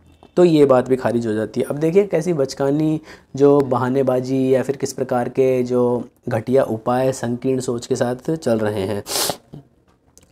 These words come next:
अब जो दो देशी थे, उनमें पहला देशी जो समझदार व्यक्ति है,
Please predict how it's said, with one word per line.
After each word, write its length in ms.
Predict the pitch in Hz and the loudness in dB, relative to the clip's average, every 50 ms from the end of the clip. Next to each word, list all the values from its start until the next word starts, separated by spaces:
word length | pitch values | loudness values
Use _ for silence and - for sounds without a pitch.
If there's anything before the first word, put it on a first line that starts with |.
| _ - | _ 4
अब 340 | 156 175 175 196 190 190 - - | 6 6 8 6 4 4 2 -2
जो 180 | 143 147 185 185 | 2 4 4 4
दो 240 | 143 151 165 170 | 6 6 6 6
देशी 320 | 151 127 139 139 143 170 165 | 8 8 6 6 6 4 -2
थे, 160 | 147 170 170 | 0 2 2
उनमें 260 | 175 160 151 160 160 | 2 2 0 0 0
पहला 260 | 151 139 135 127 139 | 2 2 4 4 4
देशी 280 | 143 143 139 139 143 160 | 4 4 2 2 2 -2
जो 140 | 147 147 151 | -4 -4 -4
समझदार 520 | - 131 123 120 117 120 131 139 151 147 | -4 -2 -2 -2 0 2 4 4 4 4
व्यक्ति 320 | 139 139 135 - - 143 139 | 2 0 0 -2 -2 -2 0
है, 220 | 156 165 208 - | 0 0 -2 -4